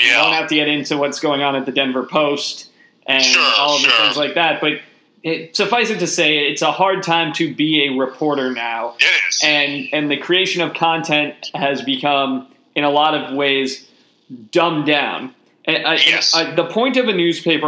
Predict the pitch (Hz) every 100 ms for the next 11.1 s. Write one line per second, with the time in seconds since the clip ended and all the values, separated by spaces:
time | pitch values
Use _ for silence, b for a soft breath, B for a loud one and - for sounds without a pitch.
0 | 147 139 131 131 131 - 147 143 135 175
1 | 175 - - _ _ - 180 190 214 190
2 | 180 170 - - - - - _ _ 143
3 | 139 - 160 196 190 180 165 165 165 143
4 | 135 131 135 131 - 139 135 127 - -
5 | 143 143 135 139 127 156 160 165 151 151
6 | 143 135 - b b _ _ 135 131 123
7 | 123 117 143 147 143 147 135 131 131 131
8 | 127 - _ - - 151 110 101 - 143
9 | 139 135 139 127 - 127 - - _ b
10 | b b b 160 160 156 151 143 135 -